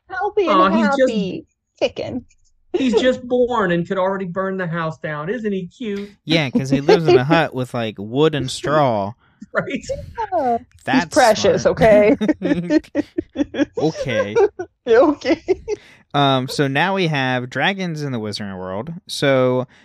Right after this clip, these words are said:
Speaker 3: Draco Malfoy's first name came from the constellation of the dragon, or Draco in Latin. The motto of Hogwarts School of Witchcraft and Wizardry, Wizardry was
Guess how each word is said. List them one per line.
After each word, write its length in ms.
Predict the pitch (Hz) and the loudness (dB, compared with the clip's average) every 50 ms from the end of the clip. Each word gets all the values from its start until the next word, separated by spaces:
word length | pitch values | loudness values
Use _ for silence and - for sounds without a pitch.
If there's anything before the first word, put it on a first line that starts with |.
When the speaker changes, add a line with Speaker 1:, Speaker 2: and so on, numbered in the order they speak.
| _ _ _ _ _ - | _ _ _ _ _ -6
Speaker 3:
Draco 400 | 123 139 151 175 - 170 131 123 | -2 0 0 0 0 -2 -2 -2
Malfoy's 680 | 127 127 127 151 196 226 - - 143 123 117 117 120 - | -4 -6 -4 -4 -4 -6 -6 -6 -6 -4 -4 -4 -6 -6
first 320 | - 131 120 113 - - | -8 -8 -8 -8 -8 -8
name 360 | 127 117 107 104 107 113 123 | -8 -6 -6 -6 -6 -8 -10
came 300 | - - - 123 120 120 | -10 -8 -8 -6 -6 -6
from 300 | 117 - - 120 117 113 | -8 -8 -8 -8 -6 -6
the 160 | 110 113 110 107 | -6 -6 -8 -8
constellation 720 | - 135 139 160 - - 127 120 117 - - 127 117 113 | -8 -8 -8 -8 -8 -6 -6 -6 -6 -6 -8 -10 -10 -8
of 60 | 107 | -10
the 60 | 110 | -10
dragon, 640 | 104 - 104 113 143 156 135 113 107 120 143 151 - - | -10 -8 -8 -8 -8 -8 -8 -8 -10 -10 -12 -14 -12 -10
or 240 | 104 107 104 - | -10 -8 -8 -10
Draco 500 | - 113 - - 110 107 - - 107 101 - | -12 -12 -10 -8 -8 -8 -8 -8 -8 -8 -8
in 180 | 64 98 98 104 | -8 -10 -8 -6
Latin. 400 | 120 147 - 135 120 147 175 - _ _ _ _ _ _ _ - | -6 -8 -6 -8 -8 -10 -10 -12 _ _ _ _ _ _ _ -6
The 100 | 131 131 | -4 -2
motto 500 | 131 127 127 127 127 123 120 120 117 73 | 0 0 2 2 2 2 2 2 0 0
of 260 | 95 113 110 107 - | 0 -2 -2 -2 -4
Hogwarts 380 | - 117 117 110 117 110 110 - | -8 -8 -8 -6 -8 -10 -10 -10
School 220 | - - 113 110 | -8 -8 -8 -8
of 60 | 107 | -6
Witchcraft 440 | 107 110 110 - - 117 107 107 - | -6 -8 -8 -8 -8 -10 -10 -8 -10
and 80 | 127 139 | -8 -8
Wizardry, 540 | 151 151 151 156 147 - 156 147 147 - - _ | -8 -6 -6 -8 -8 -8 -8 -10 -10 -10 -12 _
Wizardry 580 | 120 143 180 190 - 135 127 120 113 120 147 156 - _ - - _ _ _ | -4 -4 -4 -4 -4 -8 -8 -8 -6 -6 -8 -10 -14 _ -20 -20 _ _ _
was 220 | - 131 127 127 | -4 -4 -4 -4